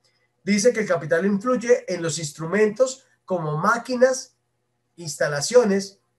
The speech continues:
herramientas, con las cuales se facilita el proceso de producción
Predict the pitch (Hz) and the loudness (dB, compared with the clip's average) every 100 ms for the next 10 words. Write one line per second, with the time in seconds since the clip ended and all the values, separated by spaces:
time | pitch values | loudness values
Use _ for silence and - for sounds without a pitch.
0 | _ - 147 151 185 233 220 190 185 - | _ -18 -10 -6 -2 2 2 2 -2 -6
1 | _ _ _ _ _ 254 285 277 262 226 | _ _ _ _ _ 6 6 6 4 2
2 | 247 - _ _ - 180 165 170 156 165 | 2 -2 _ _ -6 -4 -2 -2 -4 -2
3 | 202 247 214 190 165 190 185 214 214 214 | 0 2 0 -2 0 0 2 4 2 2
4 | 233 247 240 233 254 | -2 -2 0 -2 -2